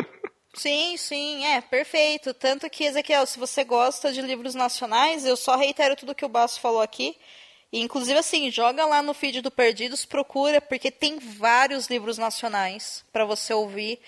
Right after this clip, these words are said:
tanto no Perdidos, depois você vai lá pro Covil, tem também, você vai no Boteco, também tem, que é justamente essa questão que, que foi dito aqui, né? A gente valoriza muito essa nova escrita desses novos escritores e escritoras que estão produzindo agora,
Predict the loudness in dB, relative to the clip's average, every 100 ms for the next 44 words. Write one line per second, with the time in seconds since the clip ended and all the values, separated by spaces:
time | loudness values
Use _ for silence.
0 | -20 -20 _ 4 4 4 -2 2 4 4
1 | 2 -4 -6 -4 -2 -2 -4 2 4 4
2 | 0 0 2 2 0 -2 -2 -6 -6 -6
3 | 0 0 2 -4 2 2 2 0 0 -2
4 | -4 -8 -8 -14 -20 -20 _ 0 0 0
5 | -2 -2 -2 -2 -2 -2 0 0 -2 -6
6 | -4 -2 -4 -8 -4 -4 -2 -2 -2 -2
7 | 0 0 0 0 -2 -2 -2 -2 -4 0
8 | 2 4 2 2 0 0 0 -4 -2 -2
9 | -4 -6 -6 -8 -20 -20 -20 _ 0 2
10 | 0 2 2 4 2 0 -2 -8 -4 -4
11 | -4 -4 -2 -2 -4 -8 2 4 4 2
12 | -6 -2 -2 2 2 2 0 -4 -6 -6
13 | 0 2 2 0 -6 -6 -4 -4 -4 -4
14 | -4 -2 2 2 6 4 4 0